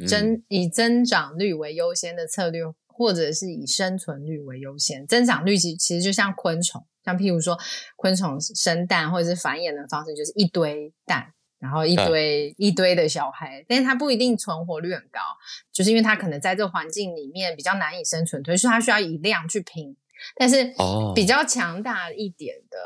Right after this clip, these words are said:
Speaker 1: 物种，它们就会以生存率为优先。所谓生存率，就是可能我花比较多的时间孕育这一个生命，但是它一-，
Speaker 2: 对。
Speaker 1: 它只要生下来，它生存的几-，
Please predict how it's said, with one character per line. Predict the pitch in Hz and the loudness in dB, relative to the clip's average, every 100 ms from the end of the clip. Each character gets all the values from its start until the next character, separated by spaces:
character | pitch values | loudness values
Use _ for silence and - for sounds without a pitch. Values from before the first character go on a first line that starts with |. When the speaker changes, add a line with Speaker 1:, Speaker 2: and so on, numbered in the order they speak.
| 87 | -2
Speaker 1:
物 | 214 185 | 2 4
种， | - - - | 2 -2 -6
它 | - 196 | -4 -2
们 | 180 170 | 0 0
就 | 180 180 | 0 -2
会 | 196 175 147 | 2 2 2
以 | 113 | -2
生 | - 180 190 | -2 0 0
存 | 185 131 151 | -2 -4 -2
率 | 156 | -4
为 | 107 113 | -6 -8
优 | 131 135 | -10 -4
先。 | - 113 147 | -4 -4 -6
所 | 165 | -2
谓 | 160 | 2
生 | 208 220 | 4 4
存 | 220 156 | 2 -2
率， | 170 170 | -6 -8
就 | 180 | -6
是 | 180 | -6
可 | - 156 | -4 -2
能 | 165 | 2
我 | 143 | 2
花 | 170 196 | 2 2
比 | 180 | 2
较 | 156 170 | -2 0
多 | 170 | 0
的 | 156 | 0
时 | 147 | -2
间 | 143 151 156 - _ - | -4 -8 -10 -20 _ 0
孕 | 214 175 | 2 4
育 | 202 170 | 2 0
这 | 151 180 | 2 2
一 | 147 147 | 0 0
个 | 139 | -4
生 | 139 147 139 | -2 -2 -4
命， | 151 - _ - | -6 -8 _ -4
但 | 202 | 0
是 | 185 | 2
它 | 185 190 160 | 4 4 2
一-， | |
Speaker 2:
对。 | 156 _ | -2 _
Speaker 1:
它 | - 247 | -2 0
只 | 208 | 0
要 | 170 226 | -2 0
生 | 196 190 | 0 0
下 | 190 139 | -2 -2
来， | 92 - | -10 -18
它 | - 208 - - | -8 -8 -8 -8
生 | - 202 208 | -2 0 0
存 | 170 | -4
的 | 151 | -6
几-， | 151 | -6